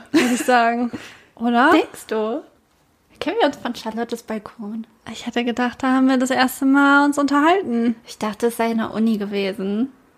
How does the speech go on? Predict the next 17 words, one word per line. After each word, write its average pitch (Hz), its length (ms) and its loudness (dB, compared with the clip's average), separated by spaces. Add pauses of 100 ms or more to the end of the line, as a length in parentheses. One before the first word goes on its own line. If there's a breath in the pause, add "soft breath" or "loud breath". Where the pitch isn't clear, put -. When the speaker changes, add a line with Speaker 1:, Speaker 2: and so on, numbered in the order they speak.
(220)
Speaker 1:
Also 247 200 -2
wir 254 120 4
haben 254 140 4
da, 247 100 4
glaub 254 240 0
ich, 247 140 -2
festgestellt, 262 720 -2
dass - 240 -8
wir 254 400 4
uns 262 200 2
unter 254 300 -2
Umständen 247 340 -2
aus 240 120 -2
der 247 140 -6
Uni 247 240 0
kennen 240 380 -2
könnten. 240 800 -4